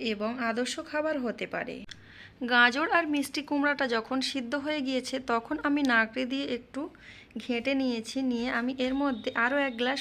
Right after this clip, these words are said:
পানি দিয়ে দিয়েছি। পানিটা যখন ফুটে উঠেছে, তখন আমি এই পর্যায়ে গুলিয়ে রাখা চালের আটাটা একটু একটু করে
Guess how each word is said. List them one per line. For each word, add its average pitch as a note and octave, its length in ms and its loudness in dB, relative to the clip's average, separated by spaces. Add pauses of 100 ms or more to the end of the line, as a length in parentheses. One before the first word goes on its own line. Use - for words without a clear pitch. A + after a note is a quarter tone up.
পানি A#3 260 0
দিয়ে G#3+ 220 -4
দিয়েছি। A3 520 -6 (760)
পানিটা C#4+ 360 4 (120)
যখন E4+ 260 2 (100)
ফুটে C#4+ 260 0 (100)
উঠেছে, C4+ 380 -2 (160)
তখন B3 320 -2 (120)
আমি D4+ 140 2 (140)
এই B3+ 80 2 (100)
পর্যায়ে A3+ 500 0 (1000)
গুলিয়ে C4+ 460 0 (100)
রাখা C4 300 4 (300)
চালের B3 340 6 (100)
আটাটা A#3 320 0 (260)
একটু C4 200 -4
একটু C4+ 240 -4
করে B3+ 240 0